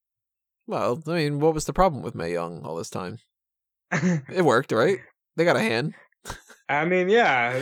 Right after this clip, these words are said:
Speaker 2: he worked so well, he gave her a hand at eighty-five or whatever.
Speaker 1: <laughs> More on Mark Henry a little bit later.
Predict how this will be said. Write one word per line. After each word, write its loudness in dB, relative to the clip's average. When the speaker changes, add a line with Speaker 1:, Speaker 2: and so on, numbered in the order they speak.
Speaker 2:
he -4
worked -2
so 2
well, 2
he -2
gave -2
her 0
a 0
hand 0
at -4
eighty-five -4
or 2
whatever. 0
Speaker 1:
<laughs> -10
More 0
on 2
Mark 0
Henry -2
a 0
little -2
bit -4
later. -4